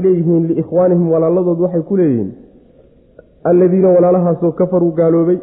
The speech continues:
oo min ahli lkitaabi kitaabka dadkiisii ka mid ah, yahuudi ah, waxay ku leeyihiin, lain ukhrijtum haddii laydin bixiyo,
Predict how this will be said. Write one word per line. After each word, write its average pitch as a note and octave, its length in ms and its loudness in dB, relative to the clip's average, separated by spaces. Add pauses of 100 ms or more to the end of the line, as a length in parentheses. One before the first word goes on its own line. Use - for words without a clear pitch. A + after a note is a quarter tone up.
(420)
oo D#3+ 120 2
min F3 180 0
ahli F#3 200 0
lkitaabi E3 460 -2
kitaabka E3+ 460 -2
dadkiisii D#3 500 -6
ka - 100 -4
mid G#2+ 160 -4
ah, - 80 -14 (760)
yahuudi D3 540 2
ah, G2+ 140 -4 (680)
waxay E3 240 0
ku F#3+ 160 -4
leeyihiin, F3+ 400 2
lain F3 280 2
ukhrijtum F3+ 560 -2
haddii E3 260 -2
laydin D#3+ 300 0
bixiyo, A#2+ 360 -4